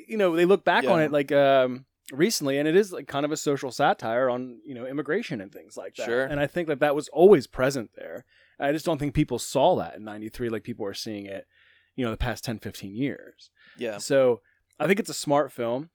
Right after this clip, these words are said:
Speaker 1: I think it's a satirical film in a very slight way. Um, I mean, I don't know. It is, it's a vehicle for jokes, you know, and I don't know how, like, deep they really wanna go for it.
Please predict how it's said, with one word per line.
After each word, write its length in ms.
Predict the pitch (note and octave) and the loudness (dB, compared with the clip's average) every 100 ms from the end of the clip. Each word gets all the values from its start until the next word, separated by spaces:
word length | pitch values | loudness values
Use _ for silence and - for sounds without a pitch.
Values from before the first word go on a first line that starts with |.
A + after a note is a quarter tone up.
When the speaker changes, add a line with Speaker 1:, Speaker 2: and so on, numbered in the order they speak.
| - | -14
Speaker 1:
I 80 | A#2 | -10
think 160 | C#3 C3 | -6 -8
it's 120 | - | -8
a 40 | |
satirical 560 | A2 A#2 - A#2+ A#2+ C3 | -10 -10 -6 -4 -4 -8
film 300 | - C3+ E3 | -6 -4 -2
in 80 | C3+ | -4
a 60 | B2+ | 0
very 260 | C#3 D#3 | 2 2
slight 460 | D3+ - C#3+ C3+ C#3 | -2 -8 0 0 0
way. 340 | B2+ A2+ E3 - - | -2 -2 -4 -10 -10
Um, 560 | C3+ C3 B2+ B2 B2+ C3 _ _ _ _ _ _ _ _ _ _ - | -2 0 0 -2 -6 -12 _ _ _ _ _ _ _ _ _ _ -14
I 20 | |
mean, 220 | D3 D3+ D#3+ - _ - | -10 -8 -10 -16 _ 0
I 80 | E3+ | 2
don't 80 | |
know. 120 | C3 C#3+ | 2 4
It 120 | G3 | 8
is, 280 | G#3 D#3 - _ | 8 6 -2 _
it's 140 | A3 | 0
a 40 | G3 | 2
vehicle 440 | D3+ A3+ G#3 D#3 | 2 4 4 0
for 160 | - A#2 | -2 -4
jokes, 640 | G#2 G2+ - - - - _ _ | -4 -8 -10 -18 -18 -18 _ _
you 120 | C#3 | -2
know, 140 | B2+ B2+ | 0 2
and 80 | C#3 | 2
I 40 | |
don't 140 | D3 | 2
know 120 | C#3+ C3+ | 0 2
how, 160 | C#3+ | 4
like, 260 | C3+ A#2+ G2+ | 4 0 -2
deep 220 | C3+ B2+ | -2 2
they 120 | B2+ | 0
really 200 | A#2+ A#2 | 2 0
wanna 220 | A#2 A2 | -2 -4
go 200 | G2 F#2+ | -6 -8
for 220 | A2+ D3+ D#3+ | -6 -2 0
it. 260 | D#3+ - | 0 -4